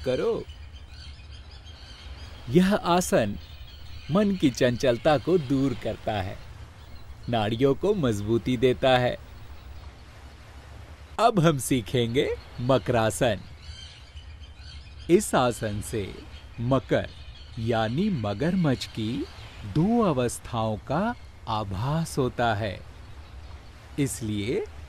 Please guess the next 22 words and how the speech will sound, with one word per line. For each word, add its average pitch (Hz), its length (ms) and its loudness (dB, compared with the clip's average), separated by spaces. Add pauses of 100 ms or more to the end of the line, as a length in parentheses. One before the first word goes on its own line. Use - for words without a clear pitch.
(160)
इसे 143 320 0
मकरासन 107 840 0
कहते 113 480 -2
हैं। 170 340 2 (1400)
आराम 113 480 4
के 226 160 -2
लिए 233 400 2 (360)
मकरासन 175 840 0
एक - 480 -8
उत्तम 185 520 2
आसन 117 440 0
है। 104 260 -6 (720)
सबसे - 540 8
पहले 160 460 8 (760)
पेट 226 340 8
के 120 160 8
बल 156 420 6 (420)
लेट 185 440 8
जाओ। 90 340 2 (1120)
दोनों 233 640 8
हाथों 151 480 6
को 131 320 10